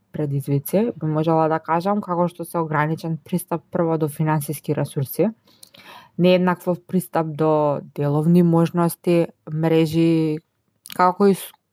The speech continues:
културни и социјални предрасуди. Според,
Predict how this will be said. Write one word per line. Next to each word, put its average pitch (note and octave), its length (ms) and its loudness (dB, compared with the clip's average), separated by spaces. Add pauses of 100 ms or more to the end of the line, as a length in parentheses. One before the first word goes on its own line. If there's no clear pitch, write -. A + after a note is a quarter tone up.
културни A#3+ 600 0 (100)
и G#3+ 60 2
социјални G3 600 2
предрасуди. D#3+ 760 -2 (1900)
Според, G#3 520 4